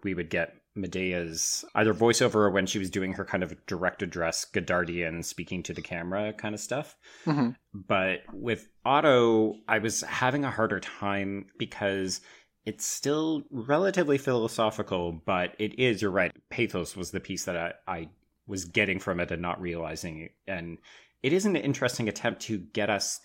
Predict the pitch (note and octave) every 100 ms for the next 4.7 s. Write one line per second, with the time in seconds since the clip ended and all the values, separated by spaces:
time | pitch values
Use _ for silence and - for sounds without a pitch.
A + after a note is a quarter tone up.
0 | - G#2+ F#2+ F#2+ F#2 F#2 _ - G2 G#2
1 | G2 G2 E2 - - G#2+ G2 F2+ F#2+ F2+
2 | - - G2+ F#2 F#2 F2+ F2 - G2 F#2
3 | - F2+ E2 G2 F#2+ A2+ G#2+ G2+ F2+ E2+
4 | - _ - G#2 G#2 G#2+ -